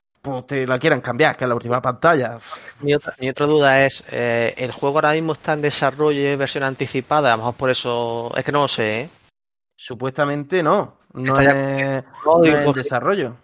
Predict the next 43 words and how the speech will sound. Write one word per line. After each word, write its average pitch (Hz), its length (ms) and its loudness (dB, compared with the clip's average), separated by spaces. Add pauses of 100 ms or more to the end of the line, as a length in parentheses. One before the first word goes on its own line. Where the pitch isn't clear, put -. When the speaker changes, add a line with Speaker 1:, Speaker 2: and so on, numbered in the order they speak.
(280)
Speaker 2:
ya 131 80 0
digo, 127 180 0
lo 123 80 2
mismo 143 240 2
es 156 60 4
una 156 100 4
versión 151 240 2
anticipada 147 800 2
y 143 60 0
por 127 160 -2
eso 123 520 0
no 123 140 -6
tiene... 117 1120 -10
Vale, 123 220 2
pero 110 100 -4
si 117 100 -12
tú 120 80 -8
me 123 80 -2
dices 127 160 0
que 131 80 -4
la 123 160 0
completa, 120 300 -2
es - 40 -4
que 151 80 0
yo 147 40 6
digo, 143 220 4
no 139 80 2
es 147 60 4
un 151 60 0
juego 160 220 4
que - 80 2
haya 143 160 4
seguido, 147 380 0
o - 20 -12
sea, 120 180 2
que 117 60 -2
conozco 131 340 -4
el 123 60 -8
juego, 143 300 -2
sé - 160 -10
qué 120 80 -8
juego 127 300 -2
es, 151 100 -6